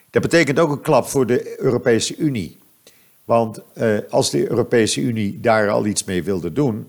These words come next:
is er geen in-, eenheid binnen de Europese Unie voor te vinden. En ik vind dat goed dat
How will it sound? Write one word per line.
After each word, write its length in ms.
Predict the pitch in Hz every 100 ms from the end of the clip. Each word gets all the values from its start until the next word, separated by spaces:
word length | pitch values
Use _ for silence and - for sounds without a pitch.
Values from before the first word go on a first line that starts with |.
| _
is 200 | - 127
er 80 | 107
geen 260 | - 120 107
in-, 220 | 127 113
eenheid 580 | - 113 95 92 87 - -
binnen 320 | 85 104 87 76
de 260 | 87 80 - _ _ _ _ _
Europese 640 | 127 98 98 101 90 - 135
Unie 220 | 139 143
voor 180 | 135 120
te 120 | 113
vinden. 360 | 113 104 87 - _ _ _ _
En 160 | - 110
ik 120 | 113
vind 160 | 143 123
dat 140 | 113
goed 340 | 139 135 - -
dat 520 | - 120 104 -